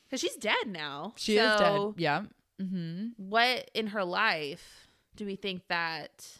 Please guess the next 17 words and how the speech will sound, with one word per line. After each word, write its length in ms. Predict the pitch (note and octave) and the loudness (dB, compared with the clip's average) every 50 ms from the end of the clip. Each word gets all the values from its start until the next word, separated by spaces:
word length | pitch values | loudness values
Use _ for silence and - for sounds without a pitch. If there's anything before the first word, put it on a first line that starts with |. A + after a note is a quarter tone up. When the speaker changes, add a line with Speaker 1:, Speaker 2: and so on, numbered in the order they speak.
| _ _ _ _ _ _ - | _ _ _ _ _ _ 0
Speaker 2:
I 100 | F3+ G3+ | 2 2
mean, 140 | G#3+ A3 A3 | 2 2 0
I 120 | A3 G#3+ | 0 -2
think 600 | - _ - A#3 A#3 A#3+ B3+ C4 C#4 C4+ - - - - - _ _ _ - | -2 _ -4 -4 -2 -2 -2 -4 -4 -6 -8 -12 -20 -20 -20 _ _ _ -14
to 140 | - - G#3 | -8 -6 -6
me, 420 | F#3+ F#3 F#3 F#3 F#3+ F#3 F#3 F3+ | -4 -2 -2 -2 -2 -2 -2 -2
what 160 | E3 D#3+ D#3 | -2 -2 -2
I 160 | C#3+ D3 D3 | -2 -2 -4
take 260 | D3 - E3 D#3 C#3+ - | -4 -6 -8 -10 -8 -6
that 160 | C#3+ C#3 C#3 | -6 -4 -4
as 380 | - - - - - - - _ - | -4 -6 -6 -8 -8 -10 -12 _ -6
is 540 | - D3 D3 D3 C#3+ C#3 C#3 C3+ D3+ - - _ | -4 -2 -2 -2 -2 -2 -4 -6 -8 -12 -20 _
she 360 | - - - - F#3 F#3+ G3+ G#3 | -12 -10 -10 -8 -6 -6 -8 -6
chose 680 | - - - F#3+ E3+ E3 D#3 D3+ D3 C#3+ D3 - - - | -8 -6 -2 0 0 2 2 2 0 -2 -4 -8 -14 -12
to 200 | - - D#3 D3 | -8 -6 -4 -2
love 340 | D3 D3 C3 C3 C3+ _ | 0 0 0 -2 -4 _
Bryce. 440 | - B2 G#2+ F2+ - - - - - | -8 -8 -8 -8 -10 -16 -18 -20 -20